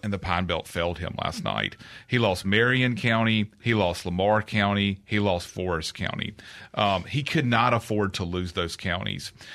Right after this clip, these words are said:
Uh, Harrison County and Jackson County were there,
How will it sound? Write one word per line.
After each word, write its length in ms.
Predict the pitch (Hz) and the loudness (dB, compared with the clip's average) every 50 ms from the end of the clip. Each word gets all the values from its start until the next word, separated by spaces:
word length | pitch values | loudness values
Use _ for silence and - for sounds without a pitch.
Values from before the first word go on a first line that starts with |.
| - - - | -18 -8 -2
Uh, 160 | 107 98 90 | 0 0 0
Harrison 600 | - - - - 131 135 139 135 - 131 120 107 | -2 -6 -4 0 2 2 2 2 0 -2 -4 -4
County 420 | - - 123 113 117 113 113 101 - | -2 0 2 2 4 2 2 2 0
and 160 | 95 95 85 | -2 -2 0
Jackson 400 | 110 104 98 104 - - 110 95 | 0 0 0 0 -2 -4 -6 -4
County 340 | - - 101 104 95 95 95 | -2 0 0 0 2 0 0
were 160 | 95 101 95 | -2 -2 -2
there, 280 | 87 107 101 98 90 | 0 0 0 0 -2